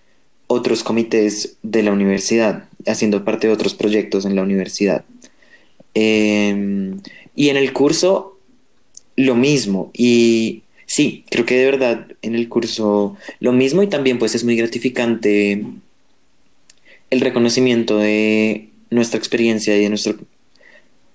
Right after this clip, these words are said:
nuestra participación ahí, como que lo que hemos hecho durante tres años, que es trabajo, que ojalá, no es normal, al principio tenía sueldo, ojalá algún día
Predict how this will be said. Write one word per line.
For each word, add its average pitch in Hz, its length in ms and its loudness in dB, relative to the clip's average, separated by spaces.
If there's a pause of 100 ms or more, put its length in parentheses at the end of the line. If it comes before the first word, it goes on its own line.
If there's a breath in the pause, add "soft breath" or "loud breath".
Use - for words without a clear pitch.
(120)
nuestra - 280 -2
participación 107 1120 -2
ahí, 107 380 0 (100)
como 104 440 -2 (260 loud breath)
que 117 100 -2
lo 117 140 2
que 117 140 0
hemos 113 260 0
hecho 127 260 0
durante 131 280 0
tres 120 240 -2
años, 110 320 -2
que 120 320 -2
es 127 260 -2
trabajo, 110 580 -2 (420 soft breath)
que - 100 -4
ojalá, 107 580 0 (240)
no 131 120 2
es 123 80 -2
normal, 127 280 2
al 135 80 2
principio 143 340 0
tenía 117 260 2
sueldo, 107 400 2
ojalá 110 320 0
algún 104 240 0
día 104 320 -2